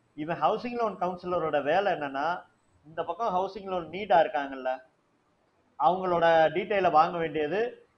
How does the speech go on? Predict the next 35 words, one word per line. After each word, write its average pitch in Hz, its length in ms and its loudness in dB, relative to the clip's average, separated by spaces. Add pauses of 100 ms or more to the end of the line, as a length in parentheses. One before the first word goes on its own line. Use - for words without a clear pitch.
இந்த 170 200 -2
பக்கம் 180 320 -4
பேங்கிங் 208 400 -2
சைடுல 175 140 -2
இருந்து 175 240 -2
ஃபார்மை 180 260 2
வாங்க 156 400 0
வேண்டியது. 131 460 -8 (260)
வாங்கி 180 400 0
ரெண்டையுமே 202 760 0
வந்து 196 240 -2
எல்லாத்தையும் 185 500 2
கம்பைன் 175 400 -2
பண்ணி, 170 220 -6 (200)
இது 151 280 -14
ஃபில் 208 200 -8
பண்ணி, 175 500 -6 (840)
அ, 180 100 -2
பேங்க்ல 180 480 0
சப்மிட் 165 340 -4
பண்ண 156 200 -4
வேண்டியது, 131 380 -8 (560)
லோன் 190 220 0
ப்ராசஸிங் 175 480 0
சென்டர்ல 151 360 -6
சப்மிட் 160 320 -10
பண்ண 143 160 -10
வேண்டியது. 123 260 -10
இவ்வளவுதான் 160 440 2
அவன், 156 120 0
அதோட 175 380 2
அவன் 170 200 2
வேலை 156 200 2
முடிஞ்சு 143 280 -8
போச்சு. 123 240 -16